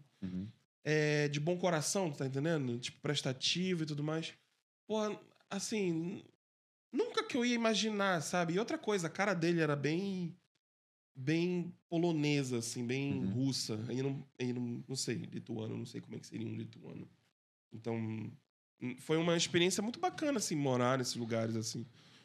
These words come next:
Speaker 2: Onde era uma Torre de Babel aquela casa, sabe?
Speaker 1: Aham.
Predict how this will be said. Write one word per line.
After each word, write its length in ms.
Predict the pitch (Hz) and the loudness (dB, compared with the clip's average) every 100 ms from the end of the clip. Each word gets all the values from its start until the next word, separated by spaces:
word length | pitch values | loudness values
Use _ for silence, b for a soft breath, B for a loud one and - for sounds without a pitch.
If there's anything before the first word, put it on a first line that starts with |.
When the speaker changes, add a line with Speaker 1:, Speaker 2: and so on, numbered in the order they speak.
| B B B _ _ _ _ _ - | B B B _ _ _ _ _ -4
Speaker 2:
Onde 160 | 139 | 0
era 80 | 147 | 2
uma 120 | 151 160 | 2 2
Torre 200 | 165 170 | 2 2
de 80 | |
Babel 380 | 165 185 175 156 | 4 4 4 4
aquela 240 | 139 139 127 | 2 0 -4
casa, 360 | - 113 104 | -2 -2 0
sabe? 300 | 110 107 104 | -4 -4 0
Speaker 1:
Aham. 260 | 92 85 85 | 0 2 0